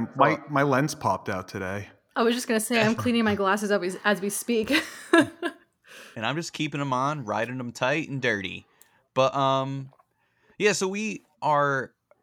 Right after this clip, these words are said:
Speaker 2: calling this Meeting of the Minds for Pokemon. We have different perspectives, but one thing is that we've had a lifelong, um, journey as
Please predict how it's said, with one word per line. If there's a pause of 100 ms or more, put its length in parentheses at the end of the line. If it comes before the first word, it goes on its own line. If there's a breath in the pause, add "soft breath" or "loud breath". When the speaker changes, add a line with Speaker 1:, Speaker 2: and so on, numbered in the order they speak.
Speaker 2:
calling
this
Meeting
of
the
Minds
for
Pokemon.
We
have
different
perspectives,
but (220 soft breath)
one
thing
is
that
we've
had
a
lifelong, (500)
um,
journey
as